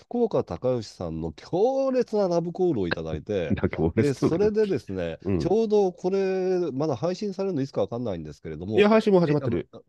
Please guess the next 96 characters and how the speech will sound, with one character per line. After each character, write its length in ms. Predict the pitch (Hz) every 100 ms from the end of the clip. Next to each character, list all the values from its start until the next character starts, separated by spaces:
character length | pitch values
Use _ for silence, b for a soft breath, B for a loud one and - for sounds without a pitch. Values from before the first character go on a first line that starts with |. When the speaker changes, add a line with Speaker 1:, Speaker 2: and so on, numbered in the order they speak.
| 127 95
Speaker 1:
あ、 100 | 110
あ、 40 |
そ 100 | 123
う 20 | 190
な 100 | 80
の？ 160 | 78 - _
Speaker 2:
ユ 160 | 139 151
ー 20 |
ネ 80 | 165
ク 80 | -
ス 20 |
ト 60 | 90
で 40 |
や 40 |
っ 20 | 80
て 80 |
る。 100 | - - _ _ _
Speaker 1:
い 40 | 170
や、 60 |
そ 120 | 143
う 40 | 190
じ 40 |
ゃ 20 | 117
な 80 |
く 60 | 107
て、 80 | 110
あ 80 | 92
の、 140 | 87
こ 100 | 160
の 240 | 214 202 135
ラ 140 | 131
イ 20 |
ブ 40 | 175
が 220 | 170 147
配 120 | 156
信 0 |
さ 0 |
れ 0 |
る 60 | 175
の 0 |
は 40 | 151
ね。 0 |
Speaker 2:
あ、 20 |
こ 60 |
の、 40 | 123
あ 40 |
の、 180 | 113 143
ラ 120 | 175
イ 40 | 226
ブ 80 | 233
配 60 |
信 140 | 214 131
は、 80 |
あ、 140 | 107 98
わ 120 | 82
か 100 | 85
り 40 |
ま 60 | 80
し 60 | 90
た。 40 |
Speaker 1:
そ 80 | 80
う。 40 |
Speaker 2:
は 60 | 76
い、 40 |
は 60 | -
い。 20 |
Speaker 1:
で、 100 | 147
で、 160 | 117 -
A 220 | 117 202 247
型 200 | 240 233
イ 80 |
ン 80 | 233
フ 120 | 214
ル 80 | 240
エ 60 | 233
ン 40 |
ザ 80 | 151
で 60 | 87
私、 360 | 95 113 -
一 60 | 104
本 260 | - 208
外 220 | 214 262 202
に 100 | 92
出 80 |
ら 60 | 87
れ 220 | 87 107
な 160 | 107 80
い 20 |
ん 40 | 78
で 40 |
す 80 | -
よ。 60 |
Speaker 2:
あ 20 |
ー、 40 |
い 20 |
い。 20 | 90